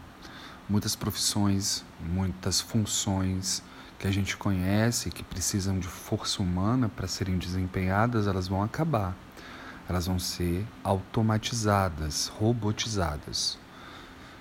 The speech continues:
Algumas não, algumas robô nenhum, pelo menos pelo próximo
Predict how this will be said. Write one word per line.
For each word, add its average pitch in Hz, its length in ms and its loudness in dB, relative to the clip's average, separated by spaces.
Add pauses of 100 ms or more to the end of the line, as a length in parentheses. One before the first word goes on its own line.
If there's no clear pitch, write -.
(360)
Algumas 110 720 4 (100)
não, 104 400 4 (120)
algumas 92 540 0 (520)
robô 98 360 4
nenhum, 113 440 6 (1000)
pelo 98 140 4
menos 98 320 2 (460)
pelo 90 180 4
próximo 92 680 0